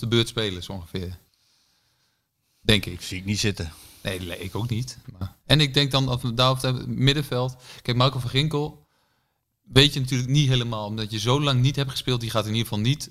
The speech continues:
Speaker 1: constant spelen.
Speaker 2: Dan heb je Prupper.
Speaker 1: Dus dan heb je Prupper en dan ga je dus kijken van, oké, dan hebben we voor Sangaré direct iemand anders nodig. Dan kun je zeggen, ja, we hebben Guti nog en Ryan
Speaker 2: Thomas.
Speaker 1: Ryan Thomas, waar volgens mij Smit een groot fan van is, van Ryan Thomas. Eh, ik vond Ryan Thomas trouwens als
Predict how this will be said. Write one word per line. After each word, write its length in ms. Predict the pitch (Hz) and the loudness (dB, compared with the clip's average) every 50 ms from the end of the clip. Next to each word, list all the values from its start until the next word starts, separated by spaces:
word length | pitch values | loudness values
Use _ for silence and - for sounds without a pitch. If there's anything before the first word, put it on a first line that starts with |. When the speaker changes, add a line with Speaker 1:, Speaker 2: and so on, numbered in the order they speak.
| - - 120 - | -12 -14 -6 0
Speaker 1:
constant 500 | - 139 139 127 - 127 123 123 123 - | 2 4 4 4 4 4 4 4 4 2
spelen. 480 | - - - 98 90 101 131 139 - | 0 -2 0 -2 -2 -4 -8 -12 -8
Speaker 2:
Dan 80 | - 101 | -4 -4
heb 120 | 95 85 | -4 -2
je 60 | 104 123 | -2 -2
Prupper. 360 | - 127 120 85 90 82 - _ _ - | 0 0 -2 -2 -2 -8 -10 _ _ -4
Speaker 1:
Dus 140 | - 104 | 0 2
dan 80 | - 104 | 4 4
heb 120 | 104 101 | 2 2
je 80 | - 110 | 0 -2
Prupper 360 | - 120 135 160 - 165 156 | -2 0 0 0 0 -2 -2
en 200 | 139 120 120 117 | -2 -2 -2 0
dan 340 | 113 117 120 127 123 117 117 | 0 0 0 0 0 -2 -2
ga 100 | 127 120 | -4 -2
je 140 | 120 120 113 | -2 -2 -2
dus 140 | 120 117 - | -4 -4 0
kijken 380 | - 113 113 113 107 113 107 | 2 2 2 2 0 -4 -6
van, 260 | - 110 104 104 98 | -4 -4 -4 -2 -2
oké, 220 | 101 101 - 101 95 | -4 -2 0 2 0
dan 140 | 92 98 98 | 2 0 -2
hebben 140 | 104 101 | -2 -4
we 60 | 98 92 | -4 -6
voor 100 | 101 95 | -8 -6
Sangaré 460 | - 107 101 101 101 104 110 110 107 | -4 -2 0 0 2 0 0 -2 -2
direct 360 | 104 107 101 110 107 - - | -4 -4 -2 -2 -2 -4 -6
iemand 340 | 107 - - 110 104 101 104 | -10 -8 -8 -6 -4 -2 -2
anders 220 | 104 101 95 92 | 0 0 0 0
nodig. 180 | 95 90 87 87 | 0 0 0 0
Dan 80 | 87 | 0
kun 120 | 87 - 98 | 0 0 2
je 60 | 92 | 2
zeggen, 220 | - 101 95 - | 2 2 2 2
ja, 80 | 95 95 | 2 4
we 60 | 92 | 4
hebben 220 | 92 90 95 95 95 | 4 2 2 0 0
Guti 280 | 107 104 - - 101 | 0 0 0 0 2
nog 380 | 98 95 95 92 95 - - - | 2 2 2 0 -2 -4 -4 -4
en 260 | 98 90 90 92 - - _ _ _ _ _ - | -2 -2 -2 -2 -4 -8 _ _ _ _ _ 2
Ryan 160 | - 104 101 | 4 6 8
Speaker 2:
Thomas. 320 | 131 127 127 127 - - | 8 6 6 4 2 -2
Speaker 1:
Ryan 220 | - 107 101 98 95 | -2 -2 -4 -4 -2
Thomas, 320 | - 113 110 117 113 107 | -2 -2 -2 -2 -2 -2
waar 280 | - 101 101 101 98 95 90 | -2 0 0 0 0 -2 -6
volgens 240 | - - 104 101 - | -8 -10 -10 -8 -6
mij 140 | - 101 101 | -4 -2 -2
Smit 280 | 101 - 117 110 - - | -2 -2 -4 -4 -4 -4
een 80 | 101 | -4
groot 260 | 95 - 110 107 107 | 2 4 6 6 6
fan 200 | - - 113 123 | 6 4 2 2
van 140 | 127 - 110 | 2 0 0
is, 120 | 107 113 - | 0 0 0
van 100 | - 107 | 0 0
Ryan 200 | 107 104 107 107 | 0 0 0 0
Thomas. 400 | - 107 110 117 123 127 - - _ _ _ _ _ _ _ _ _ _ _ _ - | -2 -2 -4 -4 -6 -8 -10 -14 _ _ _ _ _ _ _ _ _ _ _ _ 0
Eh, 440 | 101 101 98 98 95 95 95 95 95 | 2 4 6 6 6 6 4 2 2
ik 220 | - - 123 127 | 4 4 2 4
vond 180 | - 135 127 120 | 4 2 2 2
Ryan 240 | 117 117 117 117 | 4 2 2 2
Thomas 300 | 120 127 120 123 120 117 | 0 0 0 0 -2 -2
trouwens 340 | 120 113 113 110 113 110 - | -4 -4 -4 -4 -4 -4 -4
als 340 | - 107 101 98 - - - | -4 -2 -2 -2 -2 -4 -6